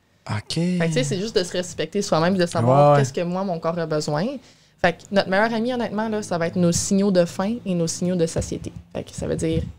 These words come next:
Speaker 2: quand j'ai faim, je mange. Quand j'ai plus faim, j'arrête. Ça sonne simple, là. Mais généralement, avec le temps, on perd un petit peu ça.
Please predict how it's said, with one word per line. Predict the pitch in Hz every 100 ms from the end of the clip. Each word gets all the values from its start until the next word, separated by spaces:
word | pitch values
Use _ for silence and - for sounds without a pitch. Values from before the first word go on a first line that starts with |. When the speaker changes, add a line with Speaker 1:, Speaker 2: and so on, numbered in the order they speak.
| -
Speaker 2:
quand | 170
j'ai | 165 160
faim, | - 165 170
je | 160 165
mange. | 156 156 262 277 - -
Quand | 165
j'ai | 165
plus | - -
faim, | 170 180
j'arrête. | 160 - - - _ _ _ _ _
Ça | _ 147
sonne | - 202
simple, | 190 226 208 -
là. | - - _ _ _ - -
Mais | 147 -
généralement, | 175 165 160 165 170 196 208
avec | 175 165
le | 160
temps, | 190 190 175
on |
perd | 156 185 185 175
un | 156
petit | 156
peu | - 156
ça. | -